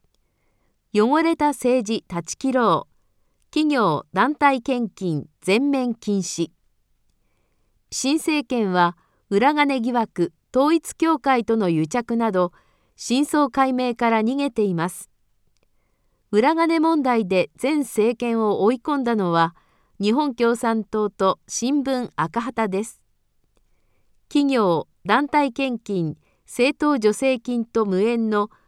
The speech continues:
日本共産党が伸びれば、汚れた金で動く政治の根をきっぱりと断ち切ることができます。暮らし優先の経済再生を。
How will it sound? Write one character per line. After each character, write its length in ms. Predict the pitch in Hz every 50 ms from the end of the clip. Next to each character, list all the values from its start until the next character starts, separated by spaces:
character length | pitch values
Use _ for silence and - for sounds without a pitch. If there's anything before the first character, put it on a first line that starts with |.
| _ _ -
日 140 | 208 214
本 240 | 233 269 214 311 285
共 240 | 233 - 220 220 269
産 280 | 262 - 285 285 269 233
党 200 | 262 254 254 254
が 140 | 254 254
伸 160 | 233 202 185 185
び 120 | 233 247
れ 140 | 208 214 190
ば、 200 | 165 156 - - _ _ _ _ _ _ _ _ _ _ _ -
汚 240 | 208 214 226 262 277
れ 120 | 294 311
た 160 | - 285 277 277
金 280 | - 254 233 233 254
で 180 | 233 262 269 262
動 200 | 247 247 247 240
く 160 | - - 190
政 340 | 180 170 - 214 226 262 277
治 140 | - 285 285
の 140 | 277 269
根 160 | 262 269 254 226
を 200 | 208 202 185 - _ _ _ _ _ _
き 80 | -
っ 20 | - - _ _
ぱ 120 | - 330 339
り 140 | 311 294
と 240 | - - 226 196 - -
断 140 | 165 180
ち 100 | 165 -
切 140 | - - 277
る 100 | 247 269
こ 140 | - 233 214
と 100 | 220 208
が 140 | 196 185 170
で 100 | 170 165
き 140 | - - 160
ま 160 | 156 165 190
す。 180 | - - - _ _ _ _ _ _ _ _ _ _ _ _ _ _ _ _ _ _ _ _ _ _ _ _ _ _ _ _ _ _ _ _
暮 160 | - 226 254
ら 80 | 294 311
し 240 | - - 330 302 277
優 180 | 277 269 277
先 360 | 254 - 269 262 254 240 240
の 220 | 233 226 220 214 - _ _
経 260 | - 285 311 339 320
済 240 | 240 233 202 190 165
再 300 | 151 - 175 185 220 220
生 300 | - - 208 196 185 170
を。 180 | 160 151 -